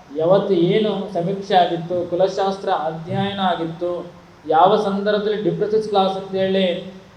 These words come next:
ಬ್ರಾಹ್ಮಣರು, ಬ್ರಾಹ್ಮಣರೇತರರು ಅಂತೇಳಿ ಮೀಸಲಾತಿ ಪ್ರಾರಂಭ ಆಯ್ತು ಅಂತೇಳಿ ಆ ಪತ್ರಗಳ ಮೂಲಕ ಇತಿಹಾಸವನ್ನ ಅಧ್ಯಯನ ಮಾಡುವಂತ ಪ್ರಯತ್ನವನ್ನ ಮಾಡ್ತೀವಿ. ಅಂತಹ ಪತ್ರಗಳು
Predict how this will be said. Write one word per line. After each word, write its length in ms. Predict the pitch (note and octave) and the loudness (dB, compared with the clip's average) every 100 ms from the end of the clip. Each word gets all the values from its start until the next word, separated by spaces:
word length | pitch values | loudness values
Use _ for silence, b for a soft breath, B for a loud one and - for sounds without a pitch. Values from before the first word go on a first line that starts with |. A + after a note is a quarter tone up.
| - | -2
ಬ್ರಾಹ್ಮಣರು, 580 | E3 F3+ G3 G3 G3 G3+ | 4 4 6 4 2 2
ಬ್ರಾಹ್ಮಣರೇತರರು 1080 | - E3 E3+ F3+ E3+ F3+ G3 G3+ G3+ F#3+ | 4 4 4 2 0 0 0 0 2 2
ಅಂತೇಳಿ 800 | F#3+ - F#3+ F#3 F#3 E3+ E3 E3 - - | -2 -2 -2 0 2 0 -2 -6 -16 -14
ಮೀಸಲಾತಿ 600 | D3 G3 G#3+ G#3+ G#3+ G#3+ | -4 -4 2 4 4 2
ಪ್ರಾರಂಭ 420 | G#3 F3+ F3+ F3+ | 4 4 4 4
ಆಯ್ತು 300 | F3+ F3 F3 | 4 2 0
ಅಂತೇಳಿ 680 | F3 F3 G3 G3 E3+ E3 - - - | -6 0 2 4 2 -2 -8 -14 0
ಆ 80 | E3+ E3+ | 0 2
ಪತ್ರಗಳ 480 | E3+ C#3+ - A3+ A3 | 2 2 0 2 2
ಮೂಲಕ 420 | G3+ G3 G3+ G3+ | 2 2 2 2
ಇತಿಹಾಸವನ್ನ 800 | F#3+ E3 E3 G#3 G#3 G3+ F#3+ F#3+ | 2 0 0 0 0 0 -2 0
ಅಧ್ಯಯನ 400 | F3+ D#3+ E3+ G3 F#3+ | -2 -2 -2 -4 -4
ಮಾಡುವಂತ 380 | F3+ F3+ F3 F3 | -2 -2 -2 -2
ಪ್ರಯತ್ನವನ್ನ 560 | D#3+ E3 E3 E3 E3+ | -2 0 0 0 -2
ಮಾಡ್ತೀವಿ. 680 | D#3+ D#3 D3+ D#3 E3 F#3 F3+ - - - - | -4 -4 -4 -4 -4 -4 -6 -14 -20 -20 -12
ಅಂತಹ 640 | D#3+ - G3 G3 G3 G3 | -10 -6 0 2 2 2
ಪತ್ರಗಳು 800 | F3 - G#3+ G3+ G#3 A3 - - | 0 2 2 4 6 4 2 -8